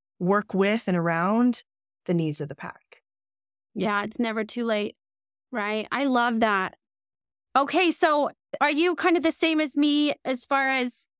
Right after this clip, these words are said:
Speaker 2: how you became a people pleaser? And you said that you just recognized it a couple years ago.
Speaker 1: I did. My kids, we homeschooled for a lot of years. There was a lot of, I was just so, so, so, so busy.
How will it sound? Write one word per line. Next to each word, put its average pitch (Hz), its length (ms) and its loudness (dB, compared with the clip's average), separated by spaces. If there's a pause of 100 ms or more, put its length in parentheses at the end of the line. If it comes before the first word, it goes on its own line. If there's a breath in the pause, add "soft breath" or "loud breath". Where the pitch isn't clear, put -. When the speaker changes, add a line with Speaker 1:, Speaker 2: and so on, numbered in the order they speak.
(260)
Speaker 2:
how 294 200 2
you 269 160 2
became 254 420 0
a 277 60 0
people 277 340 0
pleaser? 262 540 -2
And 233 300 0
you 247 180 2
said 277 220 0
that 247 60 -2
you 247 100 2
just 247 220 -2
recognized 247 680 0
it 226 280 0
a 220 60 -4
couple 220 300 0
years 214 280 0
ago. - 320 -4 (720)
Speaker 1:
I 220 120 2
did. 196 560 0 (200)
My 180 160 0
kids, - 680 -2
we 233 120 2
homeschooled 226 580 0
for - 140 -2
a 220 60 2
lot 214 180 2
of 214 140 -2
years. 214 360 0
There 196 100 0
was 190 160 -2
a 185 60 2
lot 190 260 2
of, 185 240 0 (400)
I 220 80 0
was 226 240 -2
just - 560 -4 (300)
so, 247 320 0
so, 214 200 0
so, 196 160 -2
so 175 160 0
busy. 151 420 -6